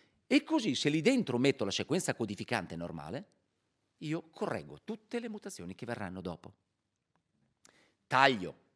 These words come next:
con una forbice molecolare che è lo zinc finger e poi con un A A V metto dentro da cui copiare. Lasciate perdere questo qui, eh,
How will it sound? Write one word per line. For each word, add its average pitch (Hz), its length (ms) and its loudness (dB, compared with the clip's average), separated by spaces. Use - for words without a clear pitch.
con 131 180 2
una 110 160 0
forbice 113 360 2
molecolare 104 500 2
che 95 120 -8
è - 20 -4
lo 82 140 -6
zinc 156 220 -2
finger 101 360 -6
e 220 120 2
poi 180 380 2
con 127 160 -2
un 131 100 -2
A 226 40 0
A 262 220 -2
V 101 220 -8
metto 156 220 -6
dentro 101 420 -10
da 131 140 -4
cui 135 180 -4
copiare. - 480 -10
Lasciate - 360 -8
perdere 90 360 -10
questo 180 240 -8
qui, 127 200 -4
eh, 131 260 -6